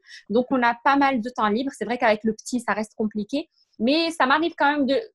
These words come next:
plus de lire la journée maintenant. Des fois, j'ai du temps libre et, euh, quand le petit dort ou, euh, des trucs comme ça, je lis plus en journée. Mais de base, euh, c'est, ça va être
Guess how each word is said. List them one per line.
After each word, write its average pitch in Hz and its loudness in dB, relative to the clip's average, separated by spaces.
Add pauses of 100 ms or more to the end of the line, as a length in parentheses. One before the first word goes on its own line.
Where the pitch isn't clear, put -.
plus 349 2
de 285 0
lire 285 2
la 254 2
journée 226 -2
maintenant. 185 -8 (340)
Des 196 -6
fois, 226 2
j'ai 226 -2
du 190 -8
temps 208 0
libre 214 -4
et, 202 -2
euh, 190 -6
quand 208 -2
le 202 0
petit - -10
dort 196 -2
ou, 190 -8
euh, 175 -8
des 175 -20
trucs - -20
comme 208 -8
ça, 233 -6
je 214 -6
lis 202 -4
plus - -14
en 220 -4
journée. 214 0
Mais 247 -2 (160)
de 202 0
base, 220 2
euh, 190 4
c'est, 185 -8
ça 185 -8
va 185 -2
être - -12